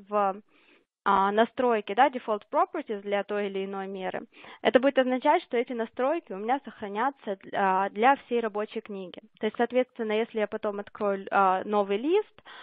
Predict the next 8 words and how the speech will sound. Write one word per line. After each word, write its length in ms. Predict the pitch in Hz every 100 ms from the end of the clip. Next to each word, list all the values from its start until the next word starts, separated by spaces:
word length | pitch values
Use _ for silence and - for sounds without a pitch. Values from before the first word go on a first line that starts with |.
| - -
и 220 | 240 247
выведу, 380 | 220 247 214 196
опять 280 | 190 202 196
же, 80 |
значение 440 | 202 190 - 202 190
Profit 500 | 240 269 330 - 190 - -
на 480 | 214 196 185 190 - _ _ _ _ _ -
визуализацию, 840 | 190 196 190 196 190 - 180